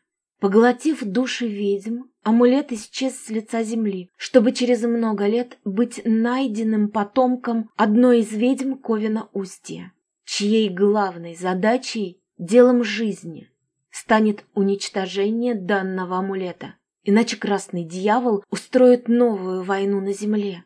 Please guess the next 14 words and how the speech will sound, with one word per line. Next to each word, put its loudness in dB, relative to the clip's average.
в -2
результате 0
которой 0
прольются -4
реки 0
крови -6
невинных. -10
Сделать 0
это -4
можно, -6
лишь -8
утопив -4
его -10
в -8